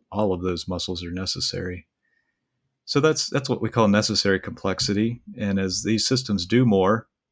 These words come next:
you know, collect large amounts of data, run A I algorithms, communicate over networks, display complex user interfaces, these systems all have to be complex because we're doing a complex job.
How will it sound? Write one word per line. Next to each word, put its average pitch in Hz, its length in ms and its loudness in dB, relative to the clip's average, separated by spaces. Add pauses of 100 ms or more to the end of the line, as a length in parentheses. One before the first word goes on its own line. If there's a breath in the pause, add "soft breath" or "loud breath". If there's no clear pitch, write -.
(960)
you 107 120 -4
know, 90 100 -4
collect - 340 -2
large 95 260 2
amounts 92 360 -2
of 92 80 -6
data, 92 340 2
run 90 260 -2
A 90 140 -2
I 92 160 -2
algorithms, 92 760 -2 (140)
communicate 95 460 -4
over 87 160 -2
networks, 101 760 -2 (1600)
display 95 480 0
complex 98 580 0
user 98 240 0
interfaces, 92 840 -2 (200)
these 139 180 0
systems 127 320 0
all 123 140 4
have 120 140 0
to 110 60 -12
be 107 120 -2
complex - 880 -4
because 90 640 -6
we're 92 100 -6
doing 95 160 0
a 127 60 -6
complex 87 560 -6
job. 87 400 -4